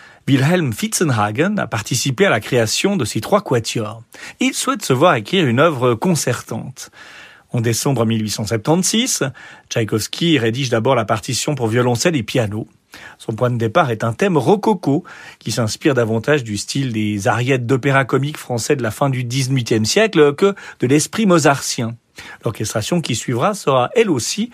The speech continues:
fortement teintée d'esprit baroque. Seulement voilà, obnubilé par la technique, qu'il souhaite à tout prix faire briller, Fitzenhagen exige de pouvoir lui-même revoir toute la partie de soliste. Il profite de l'absence à l'étranger de Tchaïkovski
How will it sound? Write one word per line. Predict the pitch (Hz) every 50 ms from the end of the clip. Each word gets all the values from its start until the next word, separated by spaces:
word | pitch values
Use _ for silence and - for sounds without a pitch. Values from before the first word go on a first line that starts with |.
| - -
fortement | - - - 277 - - - - 139 143 208 202
teintée | - 117 110 107 - 165
d'esprit | 160 120 107 - - - -
baroque. | 117 107 98 104 117 - - - - - _ _ _ _ _ _ _ - - - - -
Seulement | - - - 113 90 92 98
voilà, | 98 113 131 160 196 226 269 269 _ _ _ _ _ _ _ _ _ _ _ _ - - -
obnubilé | - 165 147 151 151 139 131 139 143 151 180 165
par | 135 120
la | 110 110
technique, | 104 113 123 113 - - 170 202 233 - - - - - - - - - _
qu'il | - 104
souhaite | - - - 113 113 -
à | 110
tout | - - 107
prix | - - 147 147
faire | 123 - - 110 101 95
briller, | - 107 123 143 151 160 202 240 262 240 - - - - - - - - - - - - _ -
Fitzenhagen | - 143 123 - 143 127 104 92 101 107 143 185 180 - - -
exige | 160 147 131 120 123 170 226 247 202
de | 127 120
pouvoir | 104 - 123 127 170 156 139
lui-même | 139 143 170 190 196 190 233 254 226 160
revoir | 131 139 131 147 196 190 -
toute | - 247 220 202
la | 160 127
partie | - 127 120 - - 208
de | 190
soliste. | - - 139 120 110 110 - - - - - _ _ _ _ _ - - - - - - - - -
Il | 120 120
profite | 104 - 127 117 - - 160 147
de | 127
l'absence | 120 113 110 104 - - - 160 156 143 -
à | 127
l'étranger | 117 117 113 - 127 120 117 143
de | 139 123
Tchaïkovski | 110 - - 120 107 - 113 101 95 - - - 160 196 220